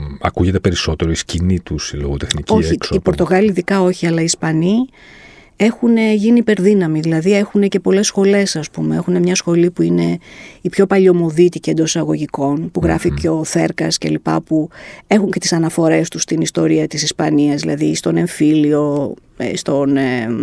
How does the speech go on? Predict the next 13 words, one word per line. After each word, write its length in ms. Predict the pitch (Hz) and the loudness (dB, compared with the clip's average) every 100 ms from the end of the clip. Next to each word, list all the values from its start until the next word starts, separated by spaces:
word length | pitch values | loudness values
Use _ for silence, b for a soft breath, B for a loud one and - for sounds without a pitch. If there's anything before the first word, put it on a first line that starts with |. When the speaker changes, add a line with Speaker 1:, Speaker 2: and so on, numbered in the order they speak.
| - - - - - B B B B B | -6 -8 -12 -16 -12 B B B B B
Speaker 2:
στο 180 | - 190 | 0 0
Φράγκο 420 | - 170 170 165 | 2 2 2 2
και 120 | 156 156 | 0 -2
λοιπά. 240 | 151 185 | 0 0
Speaker 1:
Μμμ. 140 | 202 | 2
Speaker 2:
Και 100 | 233 | 2
υπάρχουν 280 | 175 226 262 | 2 2 4
και 120 | 262 | 2
πιο 180 | 247 262 | 2 0
καινούργοι, 800 | 262 214 180 175 165 160 190 247 - B B B B B - | 2 2 4 4 2 2 2 0 -4 B B B B B -4
ε, 540 | 196 190 180 175 175 165 165 160 160 165 - b b _ _ _ _ - - | 0 2 2 2 0 0 0 -2 -4 -6 -10 b b _ _ _ _ -20 -2
οι 140 | 190 | 2
οποίοι 440 | 190 170 254 262 | 2 4 4 4